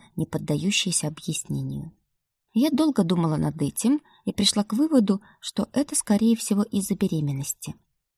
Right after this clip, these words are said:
Я не знала нюансов отношений истинных пар в таких ситуациях,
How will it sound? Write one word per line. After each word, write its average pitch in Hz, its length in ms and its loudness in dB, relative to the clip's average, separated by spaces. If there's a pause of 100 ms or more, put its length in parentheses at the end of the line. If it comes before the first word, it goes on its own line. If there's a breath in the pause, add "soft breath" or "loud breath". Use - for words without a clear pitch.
(140)
Я 208 180 8
не 214 160 8
знала 214 340 6
нюансов 214 560 0
отношений 214 760 2
истинных 208 500 0
пар 254 180 -2
в - 80 -10
таких - 340 -6
ситуациях, - 840 -6